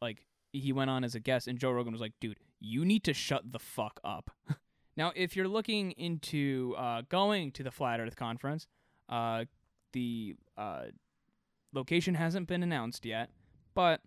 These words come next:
the founder of the event, his name is Robbie Davidson, announced that,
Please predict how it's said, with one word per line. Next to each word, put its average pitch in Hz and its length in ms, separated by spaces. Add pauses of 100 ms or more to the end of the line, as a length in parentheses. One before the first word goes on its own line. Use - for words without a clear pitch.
(300)
the - 60
founder 156 600
of 127 380
the 120 320 (240)
event, 120 400
his 131 160
name 117 240
is 110 220 (180)
Robbie 135 480
Davidson, 139 640 (400)
announced 202 340
that, 180 220